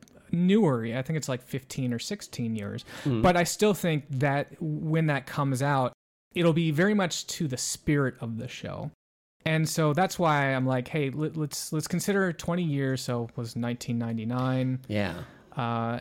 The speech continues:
Speaker 1: and then we'll, we'll use that as a starting point. And then maybe there's a game from two thousand five that we think qualifies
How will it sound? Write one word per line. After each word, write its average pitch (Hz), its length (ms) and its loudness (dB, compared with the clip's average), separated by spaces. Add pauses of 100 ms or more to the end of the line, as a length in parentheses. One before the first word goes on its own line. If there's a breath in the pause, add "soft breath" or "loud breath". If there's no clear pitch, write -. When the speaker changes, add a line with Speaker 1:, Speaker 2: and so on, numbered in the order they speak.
Speaker 1:
and 139 180 0
then 135 380 2
we'll, 151 180 0
we'll 151 160 4
use 180 120 4
that 175 120 4
as 143 100 2
a 135 40 -2
starting 165 340 2
point. 175 300 0
And 170 100 0
then 185 180 2
maybe 180 300 0
there's 185 200 -2
a 165 40 -4
game 165 220 0
from 160 160 -4
two 160 160 -4
thousand 147 320 0
five 165 380 0
that 139 200 2
we 139 160 0
think 156 580 -2
qualifies 123 920 0